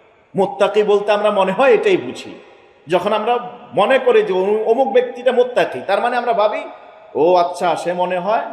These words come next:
পুরা বছর ব্যাপী সে নামাজ পড়ে, রাত্রেবেলা হয়তো ঘুমায় না।" অথবা সারা বছরে সে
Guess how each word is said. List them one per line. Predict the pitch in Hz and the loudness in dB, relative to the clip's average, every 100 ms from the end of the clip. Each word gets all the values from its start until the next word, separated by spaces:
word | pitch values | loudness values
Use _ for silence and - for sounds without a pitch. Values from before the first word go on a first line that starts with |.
| - - - - - _ | -14 -20 -20 -20 -20 _
পুরা | 170 190 185 | -4 0 0
বছর | 143 170 202 208 | 0 -2 -2 0
ব্যাপী | 196 196 196 | 0 -2 -6
সে | 190 170 156 151 - - | -4 -2 -2 -6 -16 -4
নামাজ | 170 185 185 | -2 -2 -2
পড়ে, | 170 160 | -4 0
রাত্রেবেলা | 165 160 156 135 131 | 0 0 -2 0 0
হয়তো | 123 127 | 0 -2
ঘুমায় | 135 131 120 95 | -6 -6 -8 -10
না।" | 82 - - _ _ _ _ _ _ _ _ _ _ _ _ _ _ _ _ _ _ - | -14 -20 -20 _ _ _ _ _ _ _ _ _ _ _ _ _ _ _ _ _ _ 0
অথবা | 208 247 214 202 196 | 0 2 2 2 2
সারা | - 185 202 | 0 2 2
বছরে | - 180 220 214 | 2 0 0 0
সে | 202 190 175 | 0 -2 -2